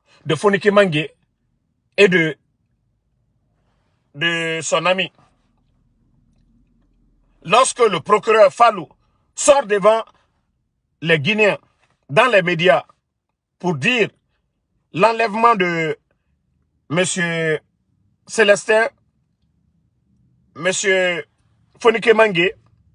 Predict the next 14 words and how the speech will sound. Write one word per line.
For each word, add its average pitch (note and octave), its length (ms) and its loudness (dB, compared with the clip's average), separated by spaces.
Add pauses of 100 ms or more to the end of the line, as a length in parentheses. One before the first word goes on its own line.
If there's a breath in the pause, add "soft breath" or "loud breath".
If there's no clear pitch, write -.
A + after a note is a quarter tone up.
(340)
et F#3 200 2
Aliou, A3+ 480 -2 (1500)
de, F3 140 -4
et G#3 160 2
Bill G#3+ 300 -2
plutôt, G3+ 420 -6 (1120)
que - 80 0
l'État G3 360 4
guinéen E3+ 440 0 (400)
n'en D#3 160 2
sait D3 180 0
rien E3+ 220 2
du C#3 140 -6
tout. B2+ 180 -12